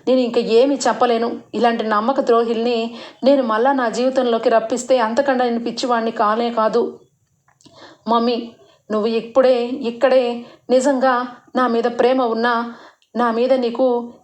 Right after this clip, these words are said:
ఎంత మమకారం ఉందో ఇప్పుడే బయట పెడతా, బయట పెట్టచ్చు. నా మీద ఒట్టేసి చెప్తున్నా మమ్మీ, నువ్వు గనక కారుకి కూర్చోపోతే నా మీద ఒట్టే. ఈ కావ్య ఎప్పటికీ మన ఇంటికి కోడలు కాదు, కాదు" అని చెప్పి అనగానే,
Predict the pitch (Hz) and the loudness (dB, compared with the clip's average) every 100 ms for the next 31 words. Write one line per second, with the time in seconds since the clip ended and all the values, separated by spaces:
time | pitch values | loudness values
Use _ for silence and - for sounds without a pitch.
0 | - 233 240 254 262 233 247 277 254 226 | -2 0 0 0 2 2 2 0 0 -2
1 | 220 240 226 226 - - 240 240 311 240 | 0 2 2 -2 -10 -10 -8 2 2 4
2 | 233 233 233 - - 220 233 240 226 226 | 2 2 -2 0 -2 0 0 0 -2 0
3 | 226 254 - - _ _ _ - 214 214 | -2 -2 -4 -6 _ _ _ -6 -4 -2
4 | 233 220 226 302 285 247 - 233 233 220 | 0 0 0 0 -2 -2 -2 -2 -2 -2
5 | 226 240 - - - _ 208 202 202 214 | -2 -4 -4 -14 -20 _ -6 -2 0 0
6 | 214 262 233 233 233 - _ 262 247 269 | 2 0 0 -4 -12 -20 _ 0 2 2
7 | 262 240 247 254 247 226 254 254 233 240 | -2 -4 -2 0 0 0 2 0 0 -2
8 | 220 214 214 240 233 - - _ _ 202 | -2 -2 0 0 0 -8 -20 _ _ -6
9 | 202 226 208 208 247 226 226 - - _ | -2 2 2 2 0 0 -4 -12 -20 _
10 | 240 262 302 262 262 240 220 220 226 240 | -2 2 2 2 0 0 -2 -2 -4 -4
11 | 247 233 226 233 233 262 262 - 220 226 | -4 0 2 2 0 -2 -4 0 2 2
12 | 220 269 - 254 247 240 - - 233 233 | 0 -2 2 2 2 -2 -4 -6 -4 -4
13 | 226 226 220 226 226 240 233 | -2 0 0 -2 -2 0 -2